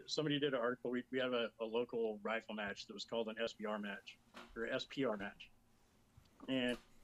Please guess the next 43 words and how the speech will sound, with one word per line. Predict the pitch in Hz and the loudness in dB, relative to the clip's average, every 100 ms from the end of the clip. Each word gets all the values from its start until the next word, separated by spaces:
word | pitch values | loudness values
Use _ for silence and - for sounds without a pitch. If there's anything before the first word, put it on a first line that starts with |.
| - - | -14 0
basically | 156 - 147 147 | 0 2 2 4
shot | - 139 131 | 4 2 2
from | 139 127 123 120 113 - | 2 4 4 2 -2 0
probably | 139 131 120 | 2 4 0
twenty-five | - 143 139 123 127 | 2 0 2 2 2
yards | 117 117 113 113 | 4 4 4 4
out | 110 117 | 0 0
to | 110 107 - | 0 -2 2
four | 120 110 | 2 2
hundred | 107 95 - - _ _ - | 0 -4 -10 -20 _ _ -6
in | 113 | -4
this | 104 - | -4 -2
match. | 220 110 - - - _ _ _ _ _ _ _ _ | -4 -4 -8 -18 -20 _ _ _ _ _ _ _ _
And | 110 | 0
I | 117 | 2
had | 143 139 131 131 | 4 4 2 2
Knight's | 120 131 143 | 0 2 2
Armament | 139 143 135 131 | 2 4 2 2
eleven | 131 131 - | 0 0 -2
five | 127 131 135 131 131 127 | 2 4 4 4 2 -2
on | 117 117 | -4 -2
a, | 110 107 - 113 | -4 -6 -10 -8
on | 113 | -8
a | |
Gearhead | 110 127 139 127 | -2 2 2 2
Works | 131 131 - | 0 -2 -2
pis-, | 143 135 - - | -2 -2 -4 -2
pistol, | 143 - 147 143 143 - _ _ _ | -2 2 4 4 2 -8 _ _ _
and | 117 117 120 117 - | -4 0 0 0 -4
I | 107 - | -4 0
put | 135 | 2
a | 120 - - - | 2 0 -10 -6
one | 135 139 | 0 2
to | 113 | 4
eight | 139 | 4
on | 139 139 147 | 4 4 4
it, | 143 143 _ - | 4 0 _ -4
and | 120 | 0
I | 117 123 | 0 0
happened | 143 170 147 | -2 -2 -2
to | 127 110 | -2 -2
win | 127 120 | 0 0
that | 101 | -2